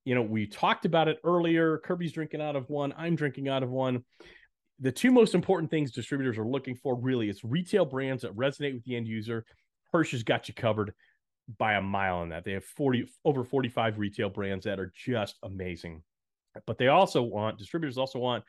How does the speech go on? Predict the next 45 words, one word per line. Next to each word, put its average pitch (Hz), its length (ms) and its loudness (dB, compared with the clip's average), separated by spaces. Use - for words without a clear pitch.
that 135 160 2
robust, 139 480 4
transparent, 139 580 -2
and 113 160 -6
impactful 151 400 -4
program 123 520 -2
that 95 140 -8
gives 87 180 -10
back. - 420 0
And 101 140 -6
Hirsch 151 260 2
has 123 140 -4
done 120 320 2
that 120 300 0
by 98 140 -2
partnering, 131 720 0
uh, 117 240 -2
with, 113 300 0
uh, 104 220 -6
they're 113 180 0
the 107 80 -6
national 123 320 -4
sponsor 123 440 -2
for 104 120 -8
Homes 123 280 0
for 113 120 0
Our 95 80 2
Troops. 147 420 -4
It's 110 120 -12
a - 40 -14
five 127 320 0
oh 120 60 2
one 117 220 0
C 107 320 -6
three 147 320 0
that 123 240 4
builds 120 380 2
custom 151 340 -4
homes 123 280 -2
for 101 160 -6
wounded 123 460 -2
post 123 360 -4
nine 113 280 0
eleven 104 360 0
veterans. 95 440 -4